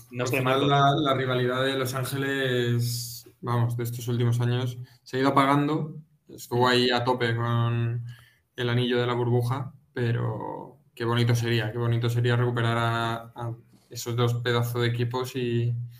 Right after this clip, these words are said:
Speaker 2: y esa rivalidad que parecía que se iban a enfrentar, al final no acabaron enfrentándose en playoffs.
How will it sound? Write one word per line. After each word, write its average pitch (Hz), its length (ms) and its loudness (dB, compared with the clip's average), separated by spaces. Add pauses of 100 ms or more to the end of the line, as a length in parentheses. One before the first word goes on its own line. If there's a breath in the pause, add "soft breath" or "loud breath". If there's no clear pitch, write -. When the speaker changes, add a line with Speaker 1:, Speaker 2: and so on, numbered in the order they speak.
(440 loud breath)
Speaker 2:
y 131 120 -4
esa 120 200 -2
rivalidad 127 420 2
que 120 80 2
parecía 120 300 0
que 120 80 2
se 120 100 0
iban 123 120 0
a 123 40 -2
enfrentar, 123 500 0
al 127 120 2
final 123 260 -2
no 123 80 2
acabaron 123 360 2
enfrentándose 120 720 -2
en 120 160 2
playoffs. 131 520 -4